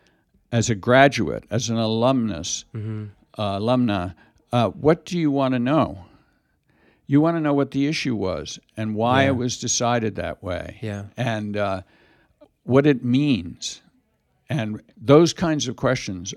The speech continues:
Speaker 1: are really important. Now, A, if you can't ask the question, and B, you can't go any further with the question,
Speaker 2: Mm-hmm.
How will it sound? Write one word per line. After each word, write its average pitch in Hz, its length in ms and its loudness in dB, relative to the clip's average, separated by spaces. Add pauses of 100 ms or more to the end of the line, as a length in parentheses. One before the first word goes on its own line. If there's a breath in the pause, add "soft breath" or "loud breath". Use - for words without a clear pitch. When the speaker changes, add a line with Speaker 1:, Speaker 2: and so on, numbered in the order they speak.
(120)
Speaker 1:
are 107 140 -2
really 113 240 -2
important. 113 540 -4 (140)
Now, 123 340 0 (220)
A, 151 300 2
if 120 100 2
you 110 100 -4
can't 113 240 -2
ask 101 220 -4
the - 80 -16
question, 104 680 -6 (500 soft breath)
and 107 200 -6
B, 131 180 2
you 131 200 -2
can't 120 260 -6
go 113 160 -6
any 104 180 -8
further 135 460 -2
with 92 200 -12
the - 80 -20
question, 95 600 -8
Speaker 2:
Mm-hmm. 107 300 -4